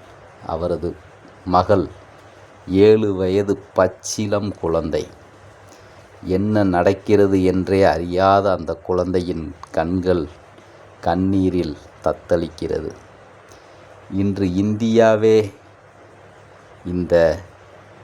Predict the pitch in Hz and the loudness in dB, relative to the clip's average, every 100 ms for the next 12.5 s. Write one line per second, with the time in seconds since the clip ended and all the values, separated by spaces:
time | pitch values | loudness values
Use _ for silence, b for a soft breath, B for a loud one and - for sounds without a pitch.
0 | - - 85 90 107 110 107 - - - | -20 -6 0 2 2 0 -4 -14 -16 -12
1 | 92 95 92 80 - _ - 87 92 90 | -2 2 2 2 -6 _ -10 -8 -6 -2
2 | 87 71 - - - 87 85 80 71 104 | -2 -2 -8 -14 -10 -8 -6 -8 -4 -4
3 | 107 - - 92 90 98 101 92 85 - | -4 -6 -4 -2 2 2 2 0 -2 -4
4 | - 85 87 101 95 78 95 101 95 90 | -14 0 4 4 2 -4 -4 -4 -4 -8
5 | - 87 87 87 76 71 B B B - | -2 -2 0 0 -2 -6 B B B -20
6 | - 92 92 104 107 98 - 95 92 92 | -6 -2 0 0 -2 -2 -4 -6 -6 -2
7 | 98 78 - - 80 90 107 117 107 80 | -2 -4 -8 -18 -10 -4 0 4 4 4
8 | 82 98 101 107 - - 90 - 87 85 | 0 -2 0 -2 -2 -2 -2 -2 -4 -6
9 | - - 87 85 80 78 - 78 78 73 | -10 -12 -8 -6 -6 -8 -10 -8 -8 -10
10 | - - - - - - B B B B | -16 -20 -20 -20 -20 -20 B B B B
11 | - 87 85 85 90 98 104 87 98 101 | -8 -4 -4 2 4 4 2 -2 -2 0
12 | 98 95 - - | -2 -4 -10 -4